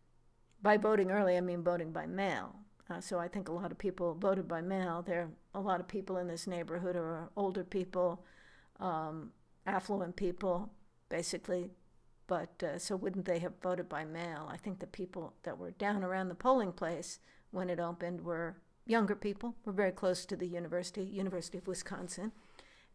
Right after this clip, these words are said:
And maybe they looked like students. There's some apartment buildings sort of close to here, so they'd be in our district or precinct or polling, whatever, polling place. I don't know how small the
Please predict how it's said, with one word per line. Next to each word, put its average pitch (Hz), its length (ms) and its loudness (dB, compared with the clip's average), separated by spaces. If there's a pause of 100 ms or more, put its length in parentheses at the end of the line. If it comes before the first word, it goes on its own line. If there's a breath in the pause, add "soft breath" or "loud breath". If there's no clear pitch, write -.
And 240 220 2
maybe 214 220 6
they 190 120 4
looked 180 220 2
like 160 220 -2
students. 170 500 -4
There's 165 200 -8
some 165 160 -8
apartment 185 520 2
buildings 175 400 -8
sort 170 240 -8
of - 80 -16
close - 320 -10
to - 100 -12
here, 185 300 -10 (340 loud breath)
so - 200 -2
they'd 175 260 -2
be 208 140 -8
in 202 100 -6
our - 140 -10
district - 580 -10 (880 soft breath)
or 170 180 -2 (380)
precinct - 680 -2
or - 200 -14 (160)
polling, 185 320 -2
whatever, 190 440 0 (140)
polling 214 360 6
place. - 440 -4 (100)
I 208 60 -8
don't - 140 -8
know - 100 -4
how 180 200 -4 (640 soft breath)
small 180 640 -2 (340 loud breath)
the 170 300 -6